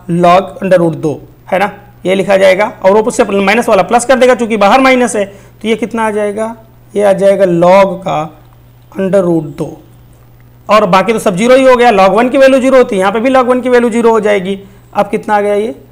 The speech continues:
minus का एक बट्टा चार plus, देखो root दो को लिख सकते हो दो की पावर एक बट्टे दो, तो ये एक बट्टे दो log two हो गया, यानी कि अगर हम इससे एक बट्टे दो common ले लें और log two को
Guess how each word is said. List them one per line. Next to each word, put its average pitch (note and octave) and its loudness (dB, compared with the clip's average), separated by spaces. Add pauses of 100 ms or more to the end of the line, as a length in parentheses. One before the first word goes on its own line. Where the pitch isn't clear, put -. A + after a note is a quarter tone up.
(260)
minus G3+ -2
का G#3 2
एक D#4 2
बट्टा G#3+ 0
चार F#3 0 (420)
plus, - 2 (420)
देखो A#3+ 2
root A#3+ 0
दो B3 4
को C4+ 2
लिख B3+ 2
सकते B3+ -2
हो G3+ 0
दो A#3 2
की A#3+ -4
पावर A#3+ 2
एक A#3 0
बट्टे A3+ -4
दो, A#3+ 4
तो C#4 -6
ये A3 -2 (180)
एक B3+ 2
बट्टे A3 -2
दो A3 2 (680)
log F#3 2
two A3 0
हो F3 0
गया, C#3 -8 (340)
यानी A#3+ 2
कि D4 -6 (120)
अगर C4+ 2
हम A#3+ -2
इससे A#3+ -2 (120)
एक A#3 0
बट्टे G#3 -2
दो F3+ -2
common G#3+ 0
ले B3+ 4
लें C4+ 2
और G3 0
log G#3 0
two G#3+ -6
को F3+ -6